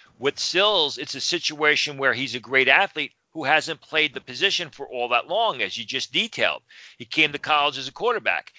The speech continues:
Hence, they believe that Sills' best football is ahead of him, and he's just gonna continually get better as he learns the receiver position.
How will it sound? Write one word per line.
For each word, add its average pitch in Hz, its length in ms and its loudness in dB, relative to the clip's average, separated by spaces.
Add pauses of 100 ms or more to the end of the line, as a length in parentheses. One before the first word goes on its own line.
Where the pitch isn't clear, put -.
(140)
Hence, 208 320 0
they 185 200 2
believe 151 480 -8
that 135 180 -4
Sills' 175 360 -6
best 165 300 -4
football 156 320 -4
is 117 120 -6
ahead 160 260 0
of 156 80 -2
him, 117 200 -4 (280)
and 127 140 -2
he's 156 180 -2
just 170 200 -2
gonna 156 160 -4
continually 190 760 -4
get 143 260 0
better 160 400 2 (220)
as 131 200 0
he 139 120 -6
learns 147 460 -2
the 147 100 -6
receiver 123 420 -6
position. 113 520 -2